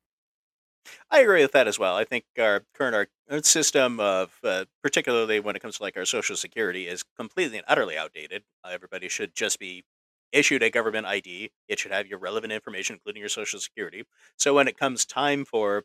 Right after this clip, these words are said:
things like, say, getting a stimulus in the event of a, oh, global pandemic, it can just immediately go to you literally as soon as it, it,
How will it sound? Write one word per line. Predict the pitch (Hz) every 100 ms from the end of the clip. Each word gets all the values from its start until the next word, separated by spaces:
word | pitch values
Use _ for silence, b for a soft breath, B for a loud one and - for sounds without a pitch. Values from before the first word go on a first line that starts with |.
| _
things | 107 107
like, | 104 92 -
say, | 92 90 87 87 _
getting | 90 87 90 67
a | 85
stimulus | 82 - 113 92 92 113
in | 98
the | 82 82
event | 82 85 85
of | 80 82
a, | 82 85 _ _
oh, | - 73 76 _ _
global | 85 90 90 92 90 -
pandemic, | 107 90 143 104 135 _ _ _ _
it | 135 131
can | 131
just | 123 139
immediately | 123 127 127
go | 123 120
to | - 123
you | 107 95
literally | 95 110 139 143 135 123 120 113
as | 113
soon | - 110
as | 104 92 -
it, | 98 92 _
it, | 101 98